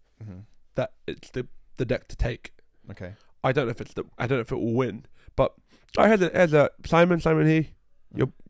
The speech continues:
Speaker 2: the guy. I think he played Sword Soul this weekend.
Speaker 1: Oh,
Speaker 2: Did he?
Speaker 1: his nationals, I don't know.
Speaker 2: I think he did, yeah.
Speaker 1: You know what's
Speaker 2: And
Speaker 1: crazy?
Speaker 2: that
Speaker 1: Like
Speaker 2: doesn't surprise me though, because I think he's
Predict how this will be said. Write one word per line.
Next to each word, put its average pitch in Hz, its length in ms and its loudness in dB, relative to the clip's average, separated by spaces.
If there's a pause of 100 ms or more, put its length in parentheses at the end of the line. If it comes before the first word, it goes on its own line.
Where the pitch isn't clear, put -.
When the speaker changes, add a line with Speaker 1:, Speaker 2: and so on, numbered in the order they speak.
(140)
Speaker 2:
the 131 80 -10
guy. 139 300 0 (400)
I 127 80 -6
think 165 120 -2
he 170 60 0
played 156 160 0
Sword 156 200 -4
Soul 139 100 0
this 131 100 -8
weekend. 131 400 -8 (840)
Speaker 1:
Oh, 110 60 -10
Speaker 2:
Did 151 120 0
he? 214 40 0
Speaker 1:
his 156 120 -8
nationals, 107 340 -16
I 101 60 -20
don't 110 80 -14
know. 104 200 -12 (100)
Speaker 2:
I - 60 -20
think 202 140 -14
he 214 80 -6
did, 185 160 -4
yeah. 160 140 -2
Speaker 1:
You - 20 -2 (180)
know 175 60 -8
what's 202 100 -6
Speaker 2:
And 160 80 2
Speaker 1:
crazy? 180 260 -6
Speaker 2:
that 95 140 -4
Speaker 1:
Like 220 80 4
Speaker 2:
doesn't 202 80 -4
surprise 202 340 2
me 180 100 0
though, 151 100 2
because 147 260 0 (160)
I 165 80 2
think 190 200 -6
he's 151 220 -6